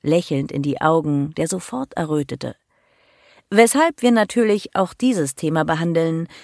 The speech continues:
selbst wenn Sie im Biologieunterricht in der Schule gut aufgepasst haben, wovon ich sehr ausgehe.“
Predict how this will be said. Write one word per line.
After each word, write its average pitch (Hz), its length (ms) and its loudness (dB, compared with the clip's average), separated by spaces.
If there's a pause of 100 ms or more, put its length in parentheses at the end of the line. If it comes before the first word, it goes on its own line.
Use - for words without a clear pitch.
(220)
selbst 262 400 2
wenn 233 160 4
Sie 202 100 -2
im 190 160 0
Biologieunterricht 180 1040 0
in 156 80 -4
der 156 120 0
Schule 208 340 0
gut 160 240 -2
aufgepasst 151 580 -2
haben, 156 380 -2 (400)
wovon 311 580 4
ich 269 200 -4
sehr 247 360 4
ausgehe.“ 147 640 0